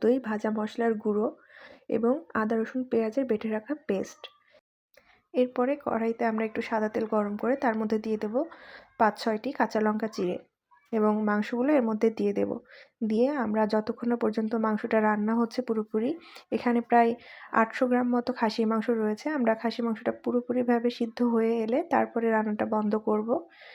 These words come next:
এবং এখানে আমরা সামান্য পরিমাণ, রান্না শেষে সামান্য পরিমাণ বিরিয়ানি মশলা অ্যাড করে দেব, যেটা এই রান্নার ফ্লেভারটাকে আরও বাড়িয়ে তুলবে, সাথে স্বাদটাকেও।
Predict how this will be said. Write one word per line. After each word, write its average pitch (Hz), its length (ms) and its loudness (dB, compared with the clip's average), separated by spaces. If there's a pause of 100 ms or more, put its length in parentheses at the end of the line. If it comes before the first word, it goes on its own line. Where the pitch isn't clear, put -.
(220)
এবং 226 240 2 (340)
এখানে 247 340 2
আমরা 233 300 4 (540)
সামান্য 285 500 0
পরিমাণ, 247 340 2
রান্না 233 260 4
শেষে 247 280 -2
সামান্য 233 380 0
পরিমাণ 233 380 0 (100)
বিরিয়ানি 226 360 2
মশলা 226 320 2
অ্যাড 226 180 4
করে 208 240 -2
দেব, 208 160 -4 (460)
যেটা 226 340 4
এই 226 160 2
রান্নার 214 400 0
ফ্লেভারটাকে 214 600 -2 (100)
আরও 214 240 6
বাড়িয়ে 196 280 2
তুলবে, 202 340 -4 (320)
সাথে 240 380 0
স্বাদটাকেও। 202 640 -2